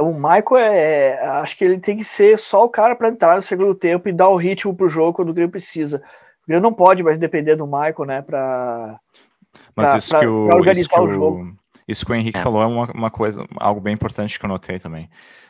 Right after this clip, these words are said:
Speaker 2: Ah, porque o Maicon, é, é, em tese, é o jogador que tem, jogaria na, do Jean-Pierre, um pouquinho mais avançado. Mas tu olha o jogo hoje, ele,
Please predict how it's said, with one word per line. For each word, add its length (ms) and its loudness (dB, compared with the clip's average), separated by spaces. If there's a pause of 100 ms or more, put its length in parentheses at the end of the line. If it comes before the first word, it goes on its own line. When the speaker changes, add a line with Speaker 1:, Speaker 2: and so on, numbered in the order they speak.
(160)
Speaker 2:
Ah, 240 -6
porque 320 -10
o 60 -4
Maicon, 500 -6
é, 120 -6
é, 480 -8
em 100 -10
tese, 360 -6
é 20 -8
o 40 -8
jogador 360 -6
que 100 -20
tem, 260 -10
jogaria 520 -6
na, 180 -6
do 140 -10
Jean-Pierre, 500 -8
um 80 -12
pouquinho 260 -14
mais 220 -10
avançado. 580 -14 (320)
Mas 280 -8
tu 140 -6
olha 180 0
o 40 -6
jogo 360 -6
hoje, 420 -4
ele, 220 -8